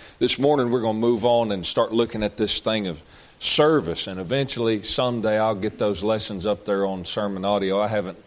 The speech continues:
put anything on sermon audio for probably several weeks. I, I don't know how long it's been, but it's been a long time, and people have asked me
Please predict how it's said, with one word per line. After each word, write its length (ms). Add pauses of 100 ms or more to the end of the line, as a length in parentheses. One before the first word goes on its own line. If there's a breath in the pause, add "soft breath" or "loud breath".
(160)
put 120
anything 380
on 160
sermon 380
audio 460 (600 loud breath)
for 280 (300)
probably 400
several 460
weeks. 480
I, 200
I 140
don't 160
know 100
how 180
long 220
it's 140
been, 220
but 120
it's 120
been 200
a 60
long 280
time, 400
and 140
people 280
have 120
asked 300
me 140